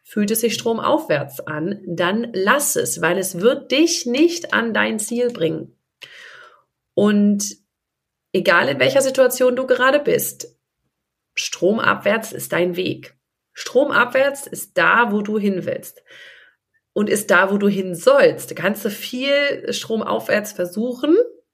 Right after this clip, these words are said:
Wirst du vielleicht auch an coolen, an, an einer oder anderen coolen Stelle ankommen,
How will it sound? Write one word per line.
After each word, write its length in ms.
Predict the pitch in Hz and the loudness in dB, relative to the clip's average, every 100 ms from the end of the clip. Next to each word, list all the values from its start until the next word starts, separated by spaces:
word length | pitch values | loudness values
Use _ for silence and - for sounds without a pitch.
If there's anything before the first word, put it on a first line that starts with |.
| _ _ - - - | _ _ -20 -20 -16
Wirst 380 | 160 220 339 | 0 4 4
du 60 | 381 | 2
vielleicht 340 | 320 294 311 | 0 2 2
auch 120 | - 262 | 0 -2
an 260 | 220 208 | -2 -2
coolen, 360 | 202 247 247 240 | -4 0 2 2
an, 240 | 233 208 | -2 -2
an 160 | 202 196 | -2 -2
einer 240 | - 220 | 0 0
oder 120 | 220 | -2
anderen 220 | 202 208 208 | -2 -2 -4
coolen 180 | 220 | -6
Stelle 200 | 202 190 | 0 0
ankommen, 540 | - 196 214 240 269 | 2 0 -2 0 0